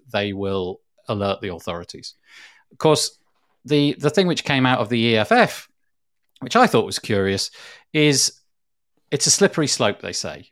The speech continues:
because now you've built into I O S the technology to do this. And so it wouldn't be too much of a stretch, or would it? I don't know.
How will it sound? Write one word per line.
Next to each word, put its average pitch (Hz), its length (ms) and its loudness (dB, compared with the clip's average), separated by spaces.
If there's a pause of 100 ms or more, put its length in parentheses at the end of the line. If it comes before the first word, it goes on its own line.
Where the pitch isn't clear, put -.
because 117 440 -2
now 143 320 2
you've 147 400 -6
built 185 380 4
into 123 640 0
I 104 240 -2
O 90 120 -4
S - 400 -6 (480)
the 123 140 -4
technology 131 1040 0 (480)
to - 180 -2
do 123 420 0
this. 101 600 -6 (460)
And 123 220 0
so 131 580 0
it 160 140 -14
wouldn't 175 240 -6
be 147 100 -10
too 156 460 -2
much 113 280 2
of 95 80 -8
a 92 60 -6
stretch, - 380 -8
or 190 100 -2
would 170 160 0
it? 87 140 -8
I 98 100 -8
don't 76 120 -14
know. 92 100 -14